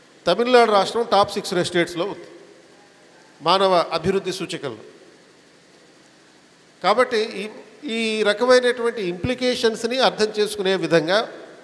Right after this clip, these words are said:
ఒక, ఒక సివిల్ సర్వెంట్ ఉండాలి. ఆ ఇంప్లికేషన్స్ని, social ఇంప్లికేషన్స్ని, economic ఇంప్లికేషన్స్ని అర్థం చేసుకోగలిగితే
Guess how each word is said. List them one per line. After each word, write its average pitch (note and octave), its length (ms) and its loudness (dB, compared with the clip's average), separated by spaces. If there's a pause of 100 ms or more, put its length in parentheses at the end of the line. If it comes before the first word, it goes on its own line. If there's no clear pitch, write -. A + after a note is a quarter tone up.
(720)
ఒక, E3 320 -2 (200)
ఒక E3 200 0
సివిల్ G3+ 320 0
సర్వెంట్ F#3+ 340 0
ఉండాలి. D#3+ 260 -8 (1200)
ఆ E3 60 6
ఇంప్లికేషన్స్ని, A3+ 920 0
social G#3+ 380 2
ఇంప్లికేషన్స్ని, F#3+ 840 -4
economic G3 420 -2
ఇంప్లికేషన్స్ని D3 720 -8
అర్థం E3 300 0
చేసుకోగలిగితే C#3+ 760 -6